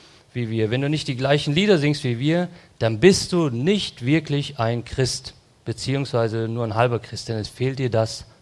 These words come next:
Plus. Du hast mit Jesus schon gut angefangen, aber da fehlt noch was, das Plus fehlt. Und die eben genannten Punkte sind oftmals gute Dinge. Darum geht's gar nicht.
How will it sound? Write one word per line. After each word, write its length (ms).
Plus. 500
Du 60
hast 140
mit 120
Jesus 300
schon 160
gut 180
angefangen, 600
aber 260
da 80
fehlt 360
noch 200
was, 240
das 180
Plus 340
fehlt. 320
Und 100
die 120
eben 200
genannten 460
Punkte 340
sind 220
oftmals 600
gute 320
Dinge. 360
Darum 280
geht's 280
gar 220
nicht. 300